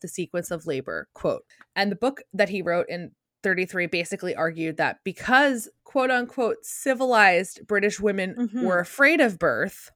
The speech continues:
Speaker 1: the birth rate was subsequently dropping. So
Speaker 2: Okay.
Speaker 1: if they started to not be afraid of birth, birth itself would become easier since fear equals tension,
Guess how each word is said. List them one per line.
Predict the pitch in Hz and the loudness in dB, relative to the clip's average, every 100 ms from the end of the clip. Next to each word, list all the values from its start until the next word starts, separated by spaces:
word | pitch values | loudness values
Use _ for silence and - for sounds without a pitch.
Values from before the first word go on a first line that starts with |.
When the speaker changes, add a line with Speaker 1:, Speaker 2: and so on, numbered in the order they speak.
| _ _ - | _ _ -4
Speaker 1:
the | 208 | 0
birth | 214 208 220 | 2 2 2
rate | 208 | -2
was | 202 - | -2 -2
subsequently | 190 - 202 180 147 | -2 -2 -8 -8 -8
dropping. | 160 151 123 - - _ _ | -2 0 0 -4 -12 _ _
So | - - 320 320 226 | -14 6 10 10 10
Speaker 2:
Okay. | 208 240 - _ | 6 2 -8 _
Speaker 1:
if | 220 220 | -4 2
they | 226 | 2
started | 226 - 220 214 | 4 2 2 2
to | - 196 | -4 -8
not | 185 190 262 - | -2 0 -2 -2
be | 208 | -4
afraid | 170 175 165 | -2 -2 -2
of | 156 | -4
birth, | 151 113 180 - - _ - | -4 -4 -6 -12 -20 _ 0
birth | 208 208 | 2 2
itself | 202 - - 254 - | -2 -4 2 2 2
would | 233 | -2
become | 202 190 180 - | -4 -6 -8 -4
easier | 277 269 196 160 170 165 | -2 0 0 2 2 0
since | - 180 - | -8 -10 -12
fear | - 247 233 180 | -6 2 2 2
equals | 208 - 180 | -4 -6 -10
tension, | - 302 294 226 185 185 | -6 -4 -4 -4 -6 -8